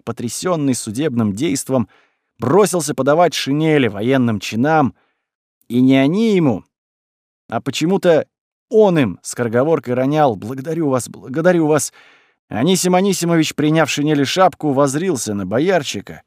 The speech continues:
хотел что-то сказать, но тут подскочил адъютант командира полка, козырнул судебному начальству — и повел его за собой через запасной выход из клуба. Боярчик подумал, что надо будет все-таки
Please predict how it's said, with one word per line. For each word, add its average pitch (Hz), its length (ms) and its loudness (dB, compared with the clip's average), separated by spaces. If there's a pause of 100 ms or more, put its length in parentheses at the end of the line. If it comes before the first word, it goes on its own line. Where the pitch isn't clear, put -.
(460)
хотел 151 300 0
что-то 156 280 -4
сказать, 151 640 0 (520)
но 135 180 2
тут 214 160 2
подскочил 196 520 -2
адъютант 160 580 0
командира 131 480 0
полка, 127 580 2 (380)
козырнул 180 500 2
судебному 151 560 0
начальству — 160 840 0 (340)
и 110 120 -4
повел 180 320 2
его 180 180 2
за 160 120 -4
собой 175 380 0
через 151 280 -2
запасной 156 500 -2
выход 135 300 0
из 113 160 -6
клуба. 92 480 -10 (800)
Боярчик 139 560 -2
подумал, 156 400 0
что 127 180 -8
надо 143 240 0
будет 139 260 -2
все-таки 139 600 -4